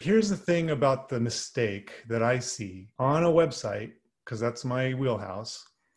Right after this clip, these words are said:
People come to the website and they read the text on it. The language and what's being said on the homepage is what I'm calling organization or org-centric. It's being told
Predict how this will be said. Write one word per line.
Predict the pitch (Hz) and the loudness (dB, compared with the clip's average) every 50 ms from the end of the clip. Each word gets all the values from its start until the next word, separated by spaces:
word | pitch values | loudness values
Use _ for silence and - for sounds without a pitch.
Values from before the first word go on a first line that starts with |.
| _ | _
People | - 170 165 - 180 160 | -4 -4 -2 -2 -2 -2
come | - - 165 160 160 - | -2 -2 0 0 0 -2
to | - 160 | -2 -2
the | 160 160 | 0 0
website | 143 139 127 117 110 - - 117 107 107 110 113 113 - - _ _ | 2 2 2 2 0 -2 -4 -2 -2 -2 -2 -6 -8 -10 -16 _ _
and | 131 123 123 | -4 -2 -2
they | 120 117 | 0 0
read | 110 113 139 151 160 147 | 0 0 -2 -2 -2 -4
the | 135 123 | -6 -8
text | 120 - 156 160 156 - - - | -6 -6 -4 -4 -4 -6 -8 -6
on | 117 107 101 98 101 | -6 -6 -6 -6 -8
it. | 104 107 - - _ _ - 190 190 131 113 | -10 -12 -14 -18 _ _ -20 -20 -18 -12 -8
The | 123 127 | -6 -2
language | 123 135 143 156 165 170 170 180 190 202 180 185 - - - | 0 0 2 2 2 2 2 2 2 2 0 -2 -6 -6 -4
and | 131 123 120 117 | -4 -2 -2 0
what's | 113 143 156 156 - | 0 0 0 -2 -4
being | - 165 160 151 139 127 120 - _ _ _ | -8 -6 -4 -4 -4 -4 -6 -10 _ _ _
said | - - - - 143 139 135 135 | -14 -8 -4 -2 0 0 0 -2
on | - 131 127 135 147 156 156 | -4 -4 -2 -2 0 0 -2
the | 151 - | -2 -2
homepage | 151 160 170 180 175 - - 120 113 104 104 107 104 98 - - | -2 0 0 0 -2 -4 -6 -6 -6 -6 -6 -8 -10 -12 -10 -6
is | 117 117 113 107 107 | -4 -4 -4 -4 -6
what | 110 117 117 | -6 -4 -2
I'm | 120 120 127 135 127 | -2 -2 -2 -2 -4
calling | - - 131 131 123 120 117 117 113 - - _ _ _ 120 | -4 -4 -2 -2 0 0 0 -2 -2 -6 -12 _ _ _ -4
organization | 123 131 139 123 135 135 131 127 123 110 113 120 120 131 131 - - 123 120 120 117 113 113 - - | -2 -2 -2 -2 -2 -2 -2 -2 -2 -2 -2 -4 -4 -4 -6 -6 -6 -4 -2 -2 -4 -4 -6 -12 -12
or | - 113 107 104 110 - - | -10 -8 -8 -8 -8 -6 -2
org-centric. | 127 127 143 143 139 139 113 - - - 123 120 117 - - 95 - - - - - _ _ _ _ _ _ _ _ _ _ _ | 0 2 2 2 2 0 -4 -6 -4 -2 -2 -2 -2 -4 -6 -10 -12 -14 -18 -20 -20 _ _ _ _ _ _ _ _ _ _ _
It's | - 135 127 - - | -2 -2 -2 -2 -6
being | 113 110 147 143 143 135 135 131 131 | -10 -8 -4 -2 0 0 0 -2 -2
told | - - 147 151 160 170 185 202 202 202 | 0 2 4 6 6 6 4 4 2 0